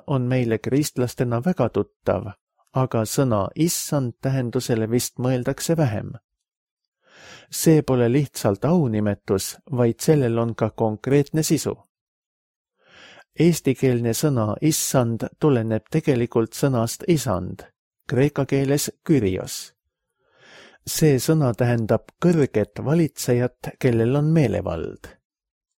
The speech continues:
Hellenistlikul ajal hakati seda sõna kreeka kultuuriga maades kasutama nii jumalate kui ka inimeste kohta.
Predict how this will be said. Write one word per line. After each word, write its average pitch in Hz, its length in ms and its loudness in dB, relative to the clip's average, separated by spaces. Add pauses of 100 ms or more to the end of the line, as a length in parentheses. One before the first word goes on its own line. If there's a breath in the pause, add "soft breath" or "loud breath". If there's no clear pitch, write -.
(640 loud breath)
Hellenistlikul 123 1040 2
ajal 127 340 2
hakati 139 480 -2
seda 113 300 0
sõna 131 300 0 (180)
kreeka 131 380 0
kultuuriga 127 840 0
maades 127 480 0
kasutama 117 800 0
nii 113 380 0
jumalate 131 640 2 (100)
kui 147 180 2
ka 147 140 -2
inimeste 104 560 -2
kohta. - 540 -2